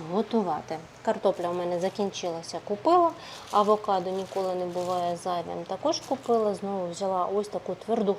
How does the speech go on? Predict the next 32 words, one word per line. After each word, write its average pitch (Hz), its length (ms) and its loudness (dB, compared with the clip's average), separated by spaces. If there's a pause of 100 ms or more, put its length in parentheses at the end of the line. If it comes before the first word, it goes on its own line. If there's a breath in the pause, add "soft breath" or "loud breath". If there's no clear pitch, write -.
хурму. 190 360 0 (340 loud breath)
Дякую 208 360 6
всім 185 340 0
за 202 160 4
рекомендації, 190 840 0
хто 196 200 -2
мені 190 220 -2
писав, 214 480 0
рекомендували, 185 760 -2
що 190 220 -4 (340 loud breath)
хурму 226 320 6
або 185 300 2
покласти, 208 600 2
щоб - 160 -12
вона 190 200 -2
декілька 196 480 2
днів 190 200 -2
полежала, 226 480 2
тоді 190 200 -4
вона 185 200 -4
стане 185 300 -6
м'якою. 180 600 -4 (460 loud breath)
Або 196 720 8
покласти 226 520 0
в 196 60 2
морозилку. 190 680 4
Навіть 180 320 -2
якщо 175 320 -2
вона, 175 480 -2
м, 175 480 -6
терпка, - 380 4
вона 196 340 0